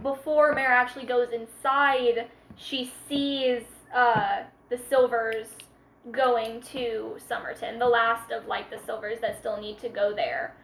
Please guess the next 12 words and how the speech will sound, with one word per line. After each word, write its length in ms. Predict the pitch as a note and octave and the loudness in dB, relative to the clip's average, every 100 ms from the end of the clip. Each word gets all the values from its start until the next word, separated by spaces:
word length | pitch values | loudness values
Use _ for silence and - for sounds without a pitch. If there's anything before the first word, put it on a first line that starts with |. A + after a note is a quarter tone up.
| - - | -20 -4
uh, 200 | A#3+ A3 G3+ | 2 2 2
traveling 460 | C4+ A3+ G#3+ G#3 | 2 2 2 -4
along 360 | G#3 G#3+ G#3+ G#3 | -6 -6 -6 -8
the 260 | G3+ G3 - | -8 -8 -8
Capital 420 | - A#3 A#3 A#3 | -2 0 2 2
River 520 | A3+ A#3+ A3+ G#3 G#3 - - - - - | 4 4 2 2 0 -4 -16 -20 -20 2
from 260 | C#4+ C#4 | 4 4
the 80 | B3 | 2
capital 800 | A#3 A#3+ A#3 B3 A3+ A3 G#3+ - - - | 2 2 2 2 4 2 0 -10 -20 -10
down 220 | A#3+ G#3+ G#3 | -6 -6 -8
to 80 | - | -16
Somerton. 480 | - - - - | -18 -18 -14 -16